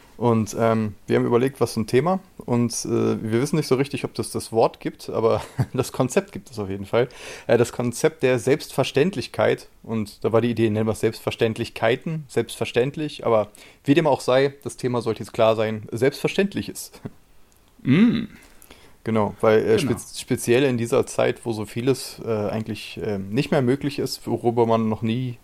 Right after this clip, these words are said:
Speaker 1: einen Gedanken verschwendet hat, äh, das, das hat uns irgendwie interessiert.
Speaker 2: Ja, so Sachen, an denen man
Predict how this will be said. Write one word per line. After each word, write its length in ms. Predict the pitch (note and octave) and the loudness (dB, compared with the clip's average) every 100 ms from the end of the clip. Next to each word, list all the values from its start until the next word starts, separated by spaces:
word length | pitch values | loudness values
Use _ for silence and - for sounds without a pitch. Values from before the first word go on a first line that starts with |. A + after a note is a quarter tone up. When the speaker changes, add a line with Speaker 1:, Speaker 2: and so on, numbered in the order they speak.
| - A2+ | -8 -4
Speaker 1:
einen 100 | G#2 | 0
Gedanken 460 | - A2 D3 C#3 | 0 0 -2 -6
verschwendet 560 | - A#2 - G2+ G#2 A2 | -6 -6 -4 -2 -2 -2
hat, 220 | A#2 - | -4 -6
äh, 260 | - G#2 G2 | -4 -4 -4
das, 220 | G2+ - | -8 -8
das 180 | A2+ - | -8 -4
hat 80 | A#2+ | -4
uns 180 | A#2 A#2+ | -2 -4
irgendwie 320 | A2+ A2+ G2+ | -4 -6 -4
interessiert. 680 | G#2+ A2 A2 - G2+ F#2 - - - - - - - - | -4 -4 -6 -4 -6 -6 -12 -20 -20 -20 -20 -20 -16 -4
Speaker 2:
Ja, 200 | A#2+ - - - | -2 -2 -8 -20
so 280 | - - A#2+ | -12 -4 -2
Sachen, 500 | A#2 B2+ C#3 C#3 C3 - | 0 0 2 2 2 0
an 160 | A#2+ | 0
denen 160 | B2 B2 | 2 2
man 440 | B2+ B2+ B2+ B2 | 2 2 0 -4